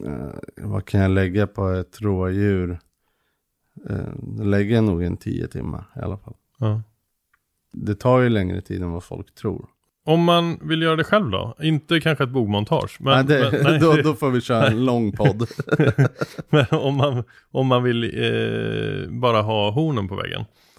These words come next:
Speaker 2: eh, så att man sätter upp en trofé.
Speaker 1: Mm.
Speaker 2: Eh,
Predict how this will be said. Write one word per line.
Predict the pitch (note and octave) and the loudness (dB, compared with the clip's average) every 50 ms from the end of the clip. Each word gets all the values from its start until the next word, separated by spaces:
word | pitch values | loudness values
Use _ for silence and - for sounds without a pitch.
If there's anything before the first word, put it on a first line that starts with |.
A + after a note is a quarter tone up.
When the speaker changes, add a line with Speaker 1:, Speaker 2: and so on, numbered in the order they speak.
| _ _ _ - | _ _ _ -4
Speaker 2:
eh, | A2+ G#2+ G#2+ G#2+ G#2+ G#2+ G#2+ G#2 | -2 0 0 0 0 -2 -2 -4
så | G#2+ - - | -4 -4 -6
att | G#2+ - - | -6 -4 -4
man | G#2+ G#2 | -6 -6
sätter | - - G#2 - | -6 -8 -8 -6
upp | G#2+ G2+ - | -6 -6 -4
en | G2+ | -4
trofé. | G2 - B2 - F3+ D#3+ G#2 G#2 - _ _ _ | -6 -6 -4 -2 -2 -2 -2 -6 -12 _ _ _
Speaker 1:
Mm. | - A#2+ D3 F3+ F#3+ - _ _ _ _ _ _ _ _ - - - | 4 4 4 4 2 -2 _ _ _ _ _ _ _ _ -10 -4 0
Speaker 2:
Eh, | A2+ G#2+ G#2 G#2 G#2 G#2 G2+ G2+ G2+ G2+ G2+ G#2 G#2+ | 2 4 4 4 4 4 2 2 0 0 0 -2 -4